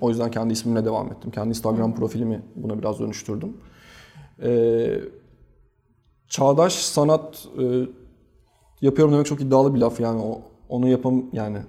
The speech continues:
Speaker 1: bilmiyorum, ondan emin değilim. Ee, böyle benim yaptığım şey biraz daha, e, yeni nesil zanaat gibi bir şey yani. Ee,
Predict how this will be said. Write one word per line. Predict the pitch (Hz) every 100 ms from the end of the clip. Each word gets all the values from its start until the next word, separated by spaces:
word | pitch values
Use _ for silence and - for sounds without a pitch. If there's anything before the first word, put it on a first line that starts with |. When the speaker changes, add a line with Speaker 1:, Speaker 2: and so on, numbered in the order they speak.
| - _ _ -
Speaker 1:
bilmiyorum, | 135 117 110
ondan | 117 120
emin | 123 123
değilim. | 131 123 107 - - - - - _ -
Ee, | - 131 123 120 123 - - -
böyle | 156 165
benim | 165 180
yaptığım | 165 165 190
şey | - 165
biraz | 165 160 139
daha, | 139 147 202 - -
e, | 139 131 127 131 139 147 - -
yeni | 135 131 160
nesil | 151 143 131
zanaat | 135 131 135 135
gibi | 123 120
bir |
şey | - 120 110
yani. | 95 87 - - - - -
Ee, | -